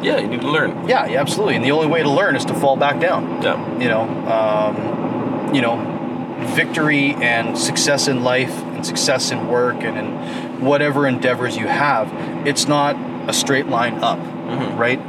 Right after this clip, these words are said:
Speaker 2: Or it's not at an angle. It's, it's ups and downs. As
Speaker 1: Yep.
Speaker 2: long as the trend is going up,
Speaker 1: Yep.
Speaker 2: you're fucking golden.
Speaker 1: The bad day used to be a bad day, and now they got all these drugs to make you happy and
Speaker 2: Mm-hmm.
Speaker 1: everything, you know? Like,
Speaker 2: Mm-hmm.
Speaker 1: you can't just be happy all the time.
Speaker 2: Nope.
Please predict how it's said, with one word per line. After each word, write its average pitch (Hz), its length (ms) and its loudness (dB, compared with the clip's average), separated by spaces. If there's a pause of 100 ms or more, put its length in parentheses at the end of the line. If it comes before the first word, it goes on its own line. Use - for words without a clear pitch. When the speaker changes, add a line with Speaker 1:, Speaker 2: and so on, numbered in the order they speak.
(120)
Speaker 2:
Or 127 100 2
it's - 120 -4
not 123 200 2
at 123 120 2
an 120 140 2
angle. 113 360 0 (440)
It's, 131 300 0
it's 127 300 -2
ups 127 380 0
and 120 240 -2
downs. 123 500 0
As - 160 -8
Speaker 1:
Yep. 107 120 0
Speaker 2:
long 143 240 4
as 131 100 -2
the 120 80 -4
trend 135 300 0
is 113 100 -4
going 110 260 0
up, 160 160 2
Speaker 1:
Yep. 165 200 2
Speaker 2:
you're - 800 -6
fucking 160 260 2
golden. 156 300 2 (560)
Speaker 1:
The 127 180 -2
bad 127 280 2
day 123 160 4
used 123 160 2
to 117 60 -2
be 120 100 2
a 113 60 2
bad 113 280 2
day, 123 260 4
and 104 100 0
now 107 200 2
they 107 80 2
got 107 140 4
all 107 80 2
these 107 160 -4
drugs 113 360 0
to 104 340 2
make 107 260 -2
you 117 60 -2
happy 139 320 2
and 98 100 2
Speaker 2:
Mm-hmm. 98 120 2
Speaker 1:
everything, 87 340 0
you 90 60 -2
know? 110 220 2
Like, 104 200 0
Speaker 2:
Mm-hmm. - 460 -6
Speaker 1:
you 143 40 -2
can't 139 160 2
just 113 100 -4
be 117 60 -4
happy 120 280 2
all 104 100 2
the 101 100 -2
time. 135 520 2
Speaker 2:
Nope. 139 140 0